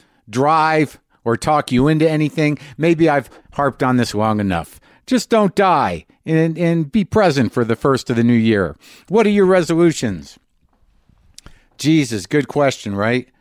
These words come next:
Right? Are they even necessary? But I think I've, I've come upon some. Maybe I'll, I'll, I'll move towards that, uh, as we have this conversation. Today on the show is a film director, Ronaldo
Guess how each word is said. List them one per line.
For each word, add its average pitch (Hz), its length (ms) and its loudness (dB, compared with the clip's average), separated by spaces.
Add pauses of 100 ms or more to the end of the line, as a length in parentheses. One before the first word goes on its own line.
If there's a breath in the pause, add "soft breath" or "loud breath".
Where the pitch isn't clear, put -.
(420)
Right? 147 420 0 (200)
Are 120 120 0
they 120 120 2
even 127 260 0
necessary? 139 720 -2 (180)
But 170 80 0
I 202 60 0
think 196 180 -4
I've, 123 240 0
I've 120 180 -4
come 113 160 -2
upon 104 360 -2
some. 113 200 -2
Maybe 139 320 0
I'll, 123 180 0 (300 loud breath)
I'll, 120 220 -2
I'll 117 140 0
move 123 340 2
towards 139 400 -2
that, 104 420 -2 (640)
uh, 104 280 0
as 120 280 -2
we 117 160 2
have 117 180 -2
this 107 160 -6
conversation. 110 680 -4
Today 160 340 0
on 143 240 0
the 120 80 -2
show 143 520 0 (600 loud breath)
is 120 220 -2
a 113 180 2
film 196 300 2
director, 123 420 0
Ronaldo 139 720 2